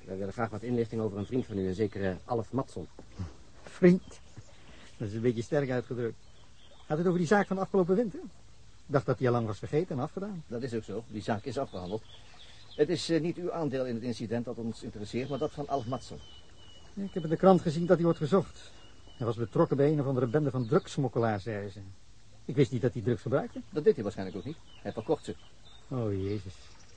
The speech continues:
Speaker 2: Wat voor inlichtingen wilt u eigenlijk? Over drugs kan ik u niks vertellen.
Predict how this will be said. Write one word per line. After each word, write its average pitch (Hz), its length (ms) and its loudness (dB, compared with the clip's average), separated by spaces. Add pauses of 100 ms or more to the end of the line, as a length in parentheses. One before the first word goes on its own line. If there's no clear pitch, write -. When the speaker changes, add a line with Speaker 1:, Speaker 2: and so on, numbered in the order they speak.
(1160)
Speaker 2:
Wat 165 140 4
voor 220 100 12
inlichtingen 208 380 10
wilt 262 160 -4
u 247 40 2
eigenlijk? 143 300 2 (880)
Over 113 220 0
drugs 139 300 6
kan 143 140 2
ik 131 80 -2
u 175 60 4
niks 175 140 2
vertellen. 180 420 0